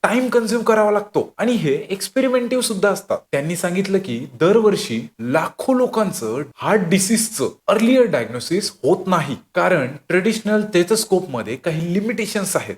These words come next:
या प्रॉब्लेमला स्टडी केल्यानंतर त्यांनी दोन ते तीन वर्ष रिसर्च करून एक नवीन इन्व्हेन्शन डेव्हलप केलं. त्यांनी खरं तर एक एआय संचालित स्टेथोस्कोप डेव्हलप केलं, जे फक्त पंधरा सेकंदामध्ये तीन मोठ्या हार्ट डिसीजचं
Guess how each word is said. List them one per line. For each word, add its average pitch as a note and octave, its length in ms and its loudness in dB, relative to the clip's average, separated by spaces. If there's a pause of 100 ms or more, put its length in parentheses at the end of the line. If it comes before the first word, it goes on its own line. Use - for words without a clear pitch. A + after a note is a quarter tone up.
या A#2+ 160 0
प्रॉब्लेमला A#2 680 -2
स्टडी D3 340 0
केल्यानंतर G#3+ 680 2 (180)
त्यांनी E3 300 2 (140)
दोन D#3 280 2
ते A#3 80 0
तीन A3+ 200 0
वर्ष G#3+ 260 2
रिसर्च E3 540 0
करून C3 340 -2 (220)
एक G#3 100 0
नवीन G#3 320 2
इन्व्हेन्शन F#3 560 0
डेव्हलप D3 360 4
केलं. A2+ 200 -2
त्यांनी B3+ 380 0
खरं B3 160 4
तर D#3 400 0
एक F#3+ 300 -2 (100)
एआय B3+ 320 2
संचालित D#3 580 -2 (340)
स्टेथोस्कोप F3+ 560 0
डेव्हलप F3 340 4
केलं, D3 180 2 (260)
जे D3 100 0
फक्त D3+ 340 -6 (360)
पंधरा F3+ 360 2
सेकंदामध्ये G3 800 0
तीन F3 540 -2
मोठ्या D#3+ 460 -4 (160)
हार्ट F3+ 320 -2
डिसीजचं E3+ 640 -2